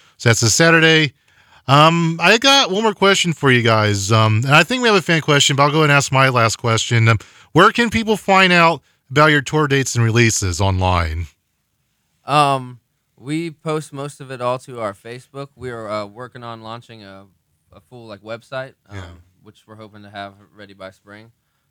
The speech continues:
Speaker 2: Uh, but for now, just, uh, look through our Facebook, and anything we're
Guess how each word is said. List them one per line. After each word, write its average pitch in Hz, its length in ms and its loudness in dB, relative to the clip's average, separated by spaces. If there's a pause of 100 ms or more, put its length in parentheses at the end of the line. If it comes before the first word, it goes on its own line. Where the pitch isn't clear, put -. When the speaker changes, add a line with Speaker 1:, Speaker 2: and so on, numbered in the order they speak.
(120)
Speaker 2:
Uh, 98 180 -20
but 104 140 -20
for 113 120 -20
now, 117 220 -12
just, 107 200 -20
uh, 104 180 -16
look 110 220 -20
through 117 200 -20
our 104 140 -14
Facebook, 113 540 -20
and 98 180 -20
anything 107 440 -20
we're 104 240 -20